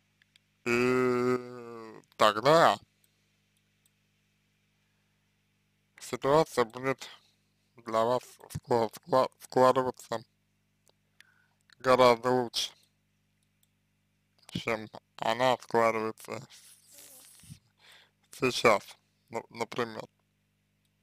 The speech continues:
С-, э, следующий момент. Что вас объединяет с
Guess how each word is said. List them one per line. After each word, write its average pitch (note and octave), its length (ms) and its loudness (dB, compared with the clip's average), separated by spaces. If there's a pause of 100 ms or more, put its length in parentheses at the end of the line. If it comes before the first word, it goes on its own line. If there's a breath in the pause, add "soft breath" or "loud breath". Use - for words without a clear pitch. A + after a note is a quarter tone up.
(2750)
С-, - 160 -20
э, C3+ 640 6 (100)
следующий F3 460 -2
момент. A#2 640 -2 (1400)
Что - 340 -4
вас E3 340 6
объединяет C3 800 -2 (180)
с A2+ 540 0